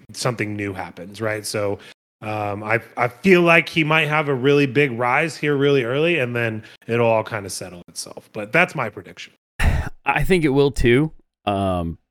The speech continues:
Speaker 2: probably what was scariest about E U this past weekend was just seeing the quality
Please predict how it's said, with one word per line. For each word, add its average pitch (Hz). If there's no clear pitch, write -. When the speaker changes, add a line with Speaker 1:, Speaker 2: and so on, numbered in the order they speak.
Speaker 2:
probably 233
what 147
was 120
scariest 107
about 98
E 107
U 101
this 95
past -
weekend 123
was 98
just 110
seeing 123
the 110
quality 113